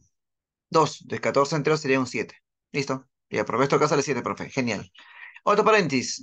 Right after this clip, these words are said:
Dos con cuatro, no, perdón, doce con cuatro, pero en este caso flechita para abajo. ¿La flecha para abajo qué me indica, profe? Te indica que es el doble de la diferencia sobre la suma.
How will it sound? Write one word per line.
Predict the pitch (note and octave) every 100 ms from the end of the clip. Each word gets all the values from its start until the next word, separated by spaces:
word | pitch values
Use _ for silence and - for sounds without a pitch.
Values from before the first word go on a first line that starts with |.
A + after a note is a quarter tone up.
| -
Dos | F3+ F3+
con | F3 D#3+
cuatro, | G3 G3 G3 -
no, | F3+
perdón, | C#3 C#3
doce | F3+ G3+
con | F#3
cuatro, | E3+ G3 -
pero | C3+
en | D3
este | D3+
caso | D3 D#3
flechita | D3+ C3 - C3
para | E3
abajo. | F#3+ G#2+ F#2 _
¿La | - A#2+
flecha | F#3 G#3
para | G3
abajo | G3+
qué | G3
me | G3
indica, | G3 F#3+
profe? | F#3+ F#3+ A3 A3+ _ - - _ _
Te | D3
indica | F3 D#3+
que | F3+
es | F3
el | C#3+
doble | D#3 E3+ E3 E3
de | C3+
la | A#2
diferencia | A2+ - D#3 F3 D#3 F#3+ G#3+ G#3
sobre | - - C#3 C3
la | C3
suma. | - F#3 G#2